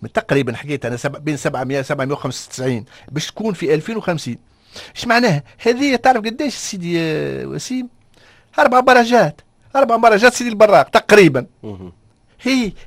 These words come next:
Speaker 1: أنت هذول ما عندك وتقعد توا من-،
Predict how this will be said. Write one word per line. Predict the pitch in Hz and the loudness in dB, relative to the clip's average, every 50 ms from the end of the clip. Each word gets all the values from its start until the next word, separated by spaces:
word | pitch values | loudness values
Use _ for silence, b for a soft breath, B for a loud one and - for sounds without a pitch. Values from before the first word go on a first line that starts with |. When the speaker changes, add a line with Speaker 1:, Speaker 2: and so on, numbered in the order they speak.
| - | -8
Speaker 1:
أنت | 214 220 214 214 | -8 -6 -6 -6
هذول | 202 214 214 214 247 247 226 | -4 -4 -4 -4 -4 -6 -6
ما | 196 190 | -6 -4
عندك | 214 233 226 190 143 143 135 _ b b b 151 | -6 -6 -6 -6 -8 -10 -12 _ b b b -10
وتقعد | 170 165 156 160 220 220 285 302 | -10 -8 -2 0 0 0 0 -2
توا | 294 - 240 240 226 | -4 -4 -4 -4 -4
من-، | 214 214 214 | -4 -6 -8